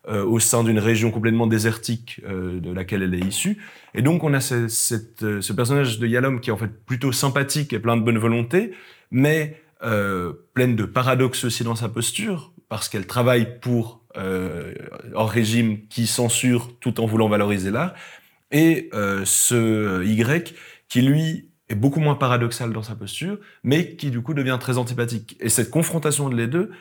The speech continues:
comme tu l'as dit, qui est jamais non plus, euh, fluide, parce que le montage est fait d'une certaine manière, leur position dans l'espace n'est pas, euh, ordinaire, amène une forme de, de malaise constant. Un malaise, je trouve aussi, moi, quelque chose qui m'a frappé dans ce film, c'est,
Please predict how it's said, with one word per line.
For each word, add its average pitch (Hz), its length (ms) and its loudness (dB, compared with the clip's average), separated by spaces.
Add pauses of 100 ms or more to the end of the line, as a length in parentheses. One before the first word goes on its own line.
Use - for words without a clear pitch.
(160)
comme 123 160 0
tu 135 100 2
l'as 127 120 6
dit, 139 160 0
qui - 100 -2
est 101 60 0
jamais 147 340 2
non 143 160 0
plus, 127 380 0
euh, 98 180 -4 (160)
fluide, 151 640 0 (160)
parce - 180 -2
que - 100 0
le 113 120 6
montage 120 520 4
est 101 120 -4
fait 107 120 -2
d'une 101 120 -2
certaine 101 180 -6
manière, 143 300 0
leur 107 180 -6 (280)
position 139 420 2
dans 123 100 -4
l'espace 117 460 -2 (300)
n'est 101 120 0
pas, 113 300 4
euh, 95 220 0
ordinaire, 110 520 0
amène 175 500 4
une 123 120 -4
forme 143 320 0
de, 117 180 0
de 110 100 0
malaise 131 540 2
constant. 117 640 -8
Un 104 60 -8
malaise, 123 320 2
je - 100 -6
trouve 131 180 -4
aussi, 123 180 -4
moi, 117 360 -4
quelque 107 120 -6
chose 110 100 -6
qui - 80 -4
m'a 107 80 0
frappé 123 380 -2
dans 113 160 -4
ce - 100 -12
film, 147 240 -4
c'est, 117 260 -2